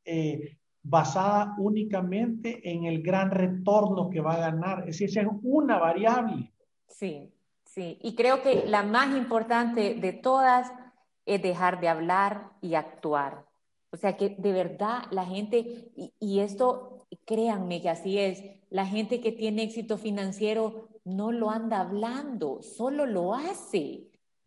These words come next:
Speaker 2: Lo hace. O sea, si usted,
Speaker 1: Lo
Speaker 2: si
Speaker 1: hace.
Speaker 2: ellos miran que está la oportunidad de invertir, calladitos van y hacen el proceso y aperturan el fondo y le meten veinte dólares, treinta dólares,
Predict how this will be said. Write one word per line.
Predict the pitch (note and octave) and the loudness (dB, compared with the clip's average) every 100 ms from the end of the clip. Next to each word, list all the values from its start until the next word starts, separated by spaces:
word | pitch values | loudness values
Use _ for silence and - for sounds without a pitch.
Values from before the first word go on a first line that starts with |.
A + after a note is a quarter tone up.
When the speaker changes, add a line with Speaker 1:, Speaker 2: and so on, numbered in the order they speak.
| _ | _
Speaker 2:
Lo | G#3+ A3 C#4 | 0 2 4
hace. | G4 A#4+ D#4+ F#3+ | 2 0 4 4
O | D#3+ | 4
sea, | A3 G3+ | 4 2
si | A3+ | 2
usted, | G3+ B3 D#4 - | 4 6 6 4
Speaker 1:
Lo | - | -2
Speaker 2:
si | C4+ C#4+ | 4 6
Speaker 1:
hace. | |
Speaker 2:
ellos | E4+ F4+ | 6 4
miran | D#4 D#4 F4 D#4 A#3+ A#3 | 4 2 2 4 2 2
que | A#3 G#3 G#3 G3+ | 2 2 2 0
está | G3+ A#3 A#3+ | 0 2 2
la | C4+ | 2
oportunidad | C#4 C#4 C4 B3 B3 B3+ | 0 -2 -2 0 2 2
de | C4+ | 0
invertir, | B3+ A#3+ A#3 C4+ E4 F#4+ - - - _ | 2 0 0 0 0 0 -4 -18 -20 _
calladitos | - A#3 G#3+ G3+ C4 D4+ - C4+ | -4 -2 0 -2 -4 -6 -4 -4
van | A3 C4 D#4 | -4 -4 -4
y | D4 B3+ | -6 -6
hacen | C4+ C#4 C#4 | -6 -8 -8
el | C#4 | -8
proceso | C#4 A#3 A#3 C4 D4 C#4+ D4+ | -2 -2 -2 -2 -4 -4 -8
y | C#4 C4 | -4 -4
aperturan | A3+ G#3 G3+ - C4 D4 C#4+ C4+ | -4 -4 -6 -6 -4 -4 -4 -4
el | A#3+ | -6
fondo | A#3 C4 D4+ D#4+ D#4+ D#4+ | -4 -2 -2 -2 -2 -2
y | C#4 | 0
le | A3+ | -2
meten | G#3 B3+ - D4 C#4 A#3+ | -2 -4 -4 -6 -8 -4
veinte | A3+ C4+ C#4 C4+ | 0 0 0 -2
dólares, | B3+ C4+ C#4 C#4 C#4+ C#4+ | 0 0 0 -2 -4 -4
treinta | C#4 C#4+ D4 C#4+ | -2 -2 -2 0
dólares, | C4+ C#4+ D4 D4 | 2 2 2 -2